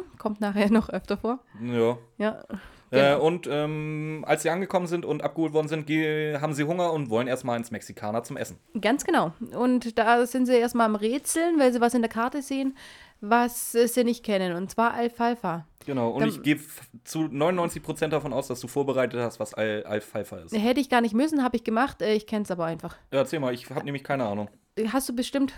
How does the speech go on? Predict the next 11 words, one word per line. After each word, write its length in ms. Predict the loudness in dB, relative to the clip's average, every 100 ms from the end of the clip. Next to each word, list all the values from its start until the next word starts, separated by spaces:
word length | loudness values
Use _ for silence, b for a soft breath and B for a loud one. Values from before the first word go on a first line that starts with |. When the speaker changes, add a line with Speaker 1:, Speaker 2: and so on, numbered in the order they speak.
| -8
Speaker 1:
du 80 | -4
bist 340 | -2 -4 -6
bestimmt 400 | -6 -2 -2 0
schon 240 | 0 0
tausendmal 580 | 2 2 4 4 4 4
an 120 | 2
Alfalfa-Feldern 840 | -2 -2 0 0 -2 -2 -2 -2 -4
vorbeigefahren, 640 | -4 -4 -4 -2 0 -2 -2 B B B
hier 220 | 2 4
in 100 | 4
Deutschland. 500 | 2 0 0 -2